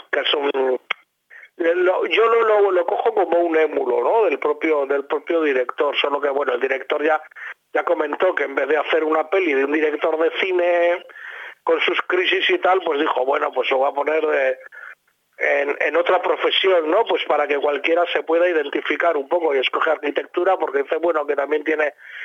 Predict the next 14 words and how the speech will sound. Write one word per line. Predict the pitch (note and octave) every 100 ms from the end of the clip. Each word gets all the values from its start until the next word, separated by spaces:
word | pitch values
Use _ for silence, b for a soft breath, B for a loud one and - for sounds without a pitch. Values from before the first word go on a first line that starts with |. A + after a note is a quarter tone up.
| B -
su | - - -
punto | F#3 F3+ E3+ E3
de, | E3 E3 E3 D#3+ D#3+ D#3+
de | E3
rollo | E3+ E3+ D#3+
artístico | D#3+ G#3 - - G#3 F3
y | E3
tal, | G#3 G#3
y | D#3
bueno, | D3 B2+
pues | B2+ B2+
ya | C3
está, | - A#2+ B2
¿no? | A3+